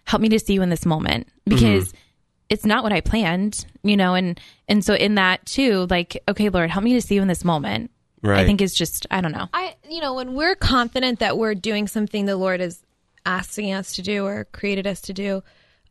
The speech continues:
Speaker 3: for example, so I'm a labor and delivery nurse. When I have a woman who's, like,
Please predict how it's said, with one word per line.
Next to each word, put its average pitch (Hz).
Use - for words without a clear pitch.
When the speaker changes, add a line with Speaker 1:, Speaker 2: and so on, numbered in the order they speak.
Speaker 3:
for 240
example, 202
so 208
I'm 196
a 196
labor 190
and 180
delivery 170
nurse. -
When 202
I 202
have 202
a 190
woman 190
who's, 185
like, 156